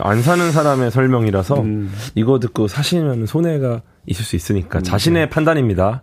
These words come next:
Speaker 2: 자, 어찌됐건
Speaker 1: 네.
Speaker 2: 앞선 이야기로 돌아갑니다. 이 부부의 이런 행동이 불법입니까?
Speaker 1: 재밌는 게 이런 걸 한 게 이 셀비 부부뿐만 아니라 엠아이티 학생들도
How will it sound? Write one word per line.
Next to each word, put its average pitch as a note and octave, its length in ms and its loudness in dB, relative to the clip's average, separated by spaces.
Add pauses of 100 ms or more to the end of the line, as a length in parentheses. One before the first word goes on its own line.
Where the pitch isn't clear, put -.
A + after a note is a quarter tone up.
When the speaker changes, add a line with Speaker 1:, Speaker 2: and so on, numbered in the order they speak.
Speaker 2:
자, C3+ 140 0
어찌됐건 B2+ 600 0
Speaker 1:
네. D#2 100 -2
Speaker 2:
앞선 B2+ 400 -2
이야기로 A2+ 280 0
돌아갑니다. F#2+ 760 -4 (1200)
이 A3 140 2
부부의 G#3+ 360 2
이런 A#3 140 2
행동이 A#3+ 580 0 (560)
불법입니까? A3+ 760 2 (480)
Speaker 1:
재밌는 F3 480 2
게 F3 180 2
이런 E3 400 4
걸 E3 200 2
한 D#3+ 180 0
게 D3+ 140 2
이 B2 120 2
셀비 F3+ 380 2
부부뿐만 B2+ 520 2
아니라 F#2+ 400 2
엠아이티 E3 600 2
학생들도 F#3 840 2